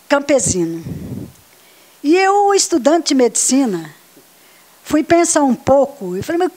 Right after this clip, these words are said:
que diabo eu vou fazer no campo? Como é que, que eu saio daqui com toda essa minha formação pra me adaptar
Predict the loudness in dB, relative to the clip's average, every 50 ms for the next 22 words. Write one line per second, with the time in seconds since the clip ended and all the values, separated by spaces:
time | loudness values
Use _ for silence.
0 | -12 _ _ -2 -2 -2 -2 -2 -2 0 2 2 2 2 0 -2 -4 -4 -4 0
1 | 0 2 2 2 2 0 0 0 0 0 -2 -2 -2 -2 -2 -2 0 0 -2 -4
2 | -4 -4 -4 -4 -4 -6 -8 -16 -20 -20 -20 _ _ _ _ _ _ _ -20 -20
3 | -20 -20 _ _ 0 0 2 4 2 2 2 0 -2 -4 -8 -6 -4 -2 -2 0
4 | -2 -2 -2 -2 -2 -2 0 0 -2 0 0 0 0 0 0 0 0 0 -2 -2
5 | -4 -6 -6 -4 -4 -2 -4 -6 -8 -12 _ -20 -20 -20 -20 _ _ -2 -2 -2
6 | 0 0 2 2 2 2 0 0 0 -2 -2 -2 0 0 2 2 2 0 0 0
7 | 0 0 0 0 -2 -4 -4 -4 -4 -4 -2 -4 -4 -6 -8 -12 -20 -20 -20 -20
8 | -20 -16 _ -4 -2 0 0 2 2 2 2 2 0 2 0 0 0 0 -4 -8
9 | -8 -6 -4 -2 -2 -2 -2 -4 -6